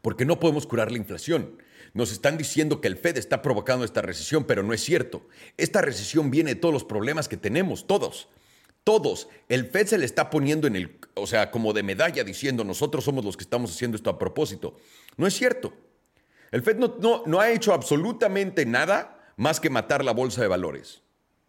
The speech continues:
y también el mercado de bienes raíces. Fuera de eso, todo lo demás que estaba pasando, está pasando. Ya el comercio se había alentado, la gente tenía menos dinero, el dinero ya había llegado a la parte hasta arriba, si no, ¿cómo es que Elon Musk tiene trescientos millo-,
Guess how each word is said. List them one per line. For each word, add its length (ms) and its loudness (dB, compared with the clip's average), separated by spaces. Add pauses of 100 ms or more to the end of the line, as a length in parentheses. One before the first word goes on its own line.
(200)
y 220 2
también 360 0
el 120 0
mercado 360 4
de 100 4
bienes 260 -2
raíces. 440 -10 (640)
Fuera 280 4
de 120 4
eso, 540 -2 (400)
todo 220 6
lo 100 0
demás 340 0
que 180 0
estaba 400 0
pasando, 340 0
está 240 -2
pasando. 480 -2 (1700)
Ya 260 4
el 260 -4
comercio 400 0
se 100 -4
había 140 4
alentado, 640 0
la 120 -2
gente 360 -2
tenía 280 2
menos 300 -2
dinero, 320 0
el 120 0
dinero 280 -2
ya 140 0
había 140 0
llegado 300 -2
a 40 0
la 160 -4
parte 240 0
hasta 160 -2
arriba, 240 -2
si 120 -4
no, 140 -2
¿cómo 160 -4
es 80 -2
que 80 -4
Elon 180 2
Musk 180 -2
tiene 180 -4
trescientos 500 -2
millo-, 300 2